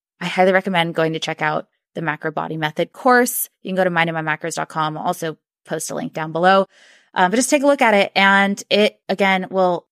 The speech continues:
teach you step by step how to navigate this all on your own. So that was step number four. Step number five, increase your daily movement. So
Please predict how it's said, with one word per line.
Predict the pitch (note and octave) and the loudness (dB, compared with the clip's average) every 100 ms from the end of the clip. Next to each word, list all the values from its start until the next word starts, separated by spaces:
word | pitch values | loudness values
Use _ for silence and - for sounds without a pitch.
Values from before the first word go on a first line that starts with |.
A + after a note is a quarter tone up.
| _ | _
teach | - G3+ - | -4 -2 -2
you | G3 | -4
step | - F3 E3 | -2 -2 0
by | E3 | -2
step | D#3+ D#3+ - | -2 -4 -4
how | - D#3+ | -4 -4
to | |
navigate | D#3 D3+ D#3 D#3 | -6 -8 -10 -10
this | D#3+ D#3 - - | -8 -8 -12 -12
all | E3 | -8
on | D#3 D#3 | -6 -8
your | - | -10
own. | A1+ G3 _ _ _ _ _ _ - | -12 -14 _ _ _ _ _ _ -8
So | A#3 | 0
that | B3 B3+ | 2 2
was | C#4 | 2
step | C#4 A#3 | 2 0
number | A3 A3 | 0 0
four. | G3+ D3 - - _ | 0 -2 -4 -8 _
Step | - - B3+ C#4 _ - | -12 -2 0 0 _ -6
number | A#3 A#3 A3+ A#3 B3+ - _ | -2 -2 0 -2 -4 -10 _
five, | E3 C#3+ - - - - _ _ _ _ _ - | -4 -2 -4 -12 -20 -20 _ _ _ _ _ -2
increase | A3+ B3 C#4 C#4 - | 2 2 0 -2 -4
your | A#3+ | -4
daily | G#3+ F3+ F3 | 0 0 0
movement. | D#3 D3+ - - _ _ _ _ _ _ | -6 -12 -14 -16 _ _ _ _ _ _
So | - - A#3 A3 G3+ | -8 0 2 4 0